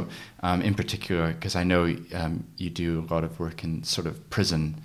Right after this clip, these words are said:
Speaker 1: Mm-hmm.
Speaker 2: and access
Speaker 1: Yep.
Speaker 2: to, between children and,
Speaker 1: Mm-hmm.
Speaker 2: and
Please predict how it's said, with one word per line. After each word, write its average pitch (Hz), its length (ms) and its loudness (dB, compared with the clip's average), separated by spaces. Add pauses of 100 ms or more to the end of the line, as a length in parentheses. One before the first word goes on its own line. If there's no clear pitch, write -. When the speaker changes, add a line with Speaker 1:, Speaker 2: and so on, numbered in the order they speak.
(100)
Speaker 1:
Mm-hmm. 180 300 6
Speaker 2:
and 80 360 2
access - 760 2
Speaker 1:
Yep. - 220 0
Speaker 2:
to, 82 300 0 (220)
between 82 600 -2
children 85 500 0
and, 80 180 0
Speaker 1:
Mm-hmm. 82 140 4
Speaker 2:
and 80 320 2